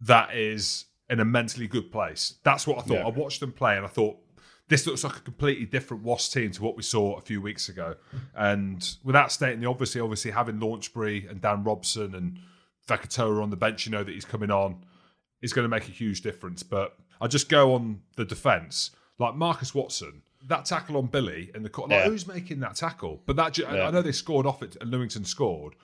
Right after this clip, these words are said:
Speaker 1: But my point being is I saw enough in Wasps there where I'm like, again, trying to call the top four.
Speaker 2: There's a bit of momentum. So Wasps have won the last three in the Premiership at home. They beat London Irish, they beat Leicester, obviously now beating Saracens as well. The last few weeks, you know, last week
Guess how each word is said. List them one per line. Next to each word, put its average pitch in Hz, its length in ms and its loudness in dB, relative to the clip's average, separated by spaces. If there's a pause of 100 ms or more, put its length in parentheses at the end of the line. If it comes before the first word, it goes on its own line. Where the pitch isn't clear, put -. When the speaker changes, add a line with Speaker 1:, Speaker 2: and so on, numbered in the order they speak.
(200)
Speaker 1:
But 120 100 0
my 127 120 6
point 151 320 10
being 123 160 4
is 101 120 -2
I 107 40 -4
saw 147 300 4
enough 131 260 0
in 113 100 -6
Wasps 123 280 -2
there 120 200 2
where 104 160 0
I'm 104 120 -2
like, 107 200 -2
again, 104 380 0 (420)
trying 151 160 2
to 131 60 0
call 156 280 -2
the 113 80 -4
top - 260 -6
four. 98 480 -2 (180)
Speaker 2:
There's 147 120 0
a - 20 2
bit 180 100 10
of 151 40 6
momentum. 156 460 10
So 139 140 6
Wasps 147 260 6
have 120 100 2
won 139 180 8
the 131 80 6
last 131 300 4
three 143 180 8
in 135 60 8
the 127 80 4
Premiership 127 380 2
at 101 60 0
home. 127 220 8
They 120 60 4
beat 117 160 2
London 113 240 4
Irish, 120 340 4
they 110 60 -2
beat 107 180 2
Leicester, 113 460 2 (480)
obviously 107 360 -2
now 104 160 2
beating 92 220 2
Saracens 107 480 2
as 95 120 -4
well. 104 340 4 (640)
The 131 80 4
last 151 220 8
few 135 180 6
weeks, - 600 2
you 107 100 -4
know, 87 120 -4
last 139 300 4
week 131 220 4